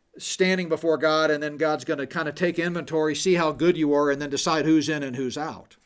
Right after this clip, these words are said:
right? That's not the way it's gonna work. Um, and by the way, imagine, let, let's just,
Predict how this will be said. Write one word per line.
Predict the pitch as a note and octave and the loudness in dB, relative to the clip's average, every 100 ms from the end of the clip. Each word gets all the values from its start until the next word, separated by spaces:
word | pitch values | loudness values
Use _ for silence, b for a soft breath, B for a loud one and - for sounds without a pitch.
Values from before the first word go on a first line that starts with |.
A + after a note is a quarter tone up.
| _ | _
right? | A#2 A#2+ | -14 -8
That's | E3+ F3+ | -6 -2
not | F3+ E3+ | -2 -2
the | C#3 | 0
way | C#3 | 0
it's | B2 - | -2 -4
gonna | B2+ G#2+ | -8 -8
work. | A2+ F#2 - _ _ _ _ _ _ _ - | -10 -10 -16 _ _ _ _ _ _ _ -14
Um, | A#2 G#2 F2 - b b b - | -10 -8 -10 -18 b b b -10
and | G3+ | -2
by | C#4 C4+ | 2 4
the | |
way, | G3+ F#3 | 6 4
imagine, | D#3 A#3 C#4+ A#3 F#3 E3+ - _ _ _ _ _ _ _ _ G#3+ | 2 0 0 0 -2 -4 -16 _ _ _ _ _ _ _ _ -6
let, | C4+ | 0
let's | C4+ C4+ | 0 0
just, | D#4 - | -4 -6